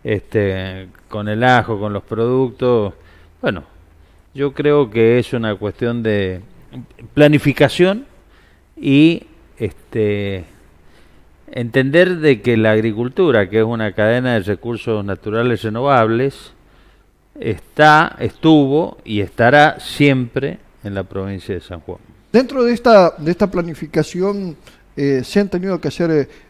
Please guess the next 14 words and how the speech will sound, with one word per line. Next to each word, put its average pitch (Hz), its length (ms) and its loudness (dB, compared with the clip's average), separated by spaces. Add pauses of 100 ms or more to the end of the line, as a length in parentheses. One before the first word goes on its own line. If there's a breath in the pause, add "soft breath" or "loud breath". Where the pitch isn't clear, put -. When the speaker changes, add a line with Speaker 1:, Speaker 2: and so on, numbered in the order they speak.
(140)
Speaker 2:
eh, 135 300 -6
importantes 151 640 -6
cambios 175 420 0
para 135 560 0 (320 loud breath)
entender, 170 960 -2
eh, 156 220 -2
la... 139 880 0 (160)
Eh, 120 480 -8 (440 soft breath)
eficientización 180 1160 -4
del 160 100 -6
uso 180 220 -8
del 147 100 -2
recurso 139 420 -10
hídrico. 208 460 -8